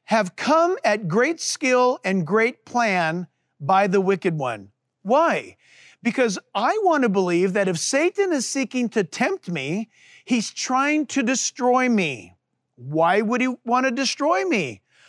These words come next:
I want to believe because my walk with Jesus in this world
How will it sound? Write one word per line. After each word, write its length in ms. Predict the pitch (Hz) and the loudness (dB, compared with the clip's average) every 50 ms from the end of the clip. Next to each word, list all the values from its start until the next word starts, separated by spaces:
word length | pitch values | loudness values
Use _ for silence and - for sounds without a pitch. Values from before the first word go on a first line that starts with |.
| - - _ _ | -20 -20 _ _
I 140 | - 202 214 | 0 0 2
want 260 | 196 196 196 196 202 | 2 2 2 2 2
to 60 | 214 | 2
believe 440 | 190 185 214 214 208 233 254 262 247 | 2 2 2 2 2 2 2 -2 -2
because 460 | 247 226 - - 220 214 247 277 214 | -4 -4 -2 0 2 2 2 2 0
my 240 | 202 190 180 180 185 | 0 0 2 2 2
walk 540 | 185 170 160 160 160 185 262 339 - - - _ - | 0 2 2 4 4 4 4 2 -2 -8 -16 _ -4
with 180 | 220 226 160 | -4 -4 -2
Jesus 720 | - 185 202 208 208 196 285 359 453 - - - - - _ _ _ _ _ _ _ _ - | -2 -2 -2 -2 0 0 -2 -2 -2 -4 -6 -8 -10 -12 _ _ _ _ _ _ _ _ -2
in 200 | 240 233 220 220 | 0 2 2 2
this 200 | 220 202 - 190 | 0 -2 -2 -2
world 460 | 185 185 190 202 226 262 339 359 | -2 0 2 2 2 2 0 -2